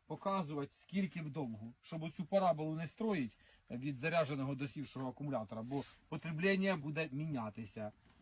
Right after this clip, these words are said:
А як його вичислити, щоб не гратися всякою фігньою, ми беремо, ставимо на десять амперів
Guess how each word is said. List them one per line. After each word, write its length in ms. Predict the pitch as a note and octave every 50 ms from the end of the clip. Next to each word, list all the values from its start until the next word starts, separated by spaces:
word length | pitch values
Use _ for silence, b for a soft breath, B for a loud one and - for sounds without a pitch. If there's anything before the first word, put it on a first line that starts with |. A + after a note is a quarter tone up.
| b _
А 100 | - A2
як 260 | C3 D#3+ E3+ D#3+ - D#3+
його 160 | D#3 D#3 E3
вичислити, 480 | E3 A#3 A#3+ - F#3+ - - D3+ C3+
щоб 220 | - - D3+ C#3 C3+
не 380 | C#3+ C#3 C#3 D3+ D#3 D3+ D3+ D3 -
гратися 500 | D3+ B2 C3+ E3 D#3+ D3+ C#3+ - - C#3+
всякою 380 | B2 - D#3 D3 - D3 C#3+ C3
фігньою, 500 | - D#3 D#3 F#3 A3+ A#3 G3 C#3+ A#2 b b b b b b b -
ми 160 | D3+ E3+ E3
беремо, 280 | D3 E3+ E3+ E3+ D#3+ D3+
ставимо 460 | - - - E3+ D#3+ D#3 D3+ D3+ D3+
на 100 | D3 C#3+
десять 280 | D3 C#3+ - D3+ -
амперів 520 | D#3+ E3+ D#3+ - G#3 G#3 G3 D#3 B2+ A2+